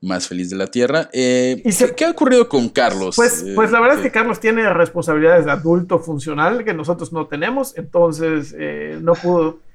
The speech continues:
Speaker 2: ser parte de, de este podcast en este martes. Va a ser,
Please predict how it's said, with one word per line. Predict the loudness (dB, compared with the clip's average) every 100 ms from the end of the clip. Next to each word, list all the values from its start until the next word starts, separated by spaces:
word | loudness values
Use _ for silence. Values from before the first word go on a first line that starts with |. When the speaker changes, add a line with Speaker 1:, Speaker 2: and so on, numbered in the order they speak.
| -20 -4
Speaker 2:
ser | 0 0 0
parte | 2 2 2 -2 -4
de, | -4 -4
de | -4
este | -2 -4
podcast | -6 -2 -2 0 -4 -4 _ -8
en | -4
este | -4 -4 -4
martes. | -4 -4 0 2 0 -4 -6 -6 -8 -16 -18 -10
Va | -6
a |
ser, | -4 -6